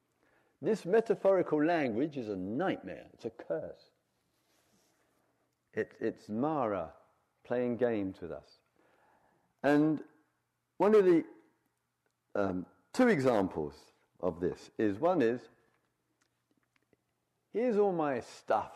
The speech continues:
my issues, my problems, my personality, da-di-da. And,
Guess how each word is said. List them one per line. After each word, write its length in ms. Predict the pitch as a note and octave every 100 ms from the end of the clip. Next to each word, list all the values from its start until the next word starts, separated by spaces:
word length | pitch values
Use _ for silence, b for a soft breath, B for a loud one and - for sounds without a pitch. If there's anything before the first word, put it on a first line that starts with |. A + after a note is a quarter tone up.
| -
my 160 | G2
issues, 580 | A2 A#2 - G2+ F2+ F2
my 160 | F2 -
problems, 640 | - A2+ G2 F2 F2+ F2
my 160 | F#2 F2
personality, 880 | - G#2+ - G#2 G#2 F#2+ - E2+ D#2 _ _ -
da-di-da. 480 | G#2 G2 E2+ - - _ _ _ _ _ _ _ _ _ _ _ _ _ _ _ _ - _
And, 560 | F#3 A3 A#3 A#3+ A3+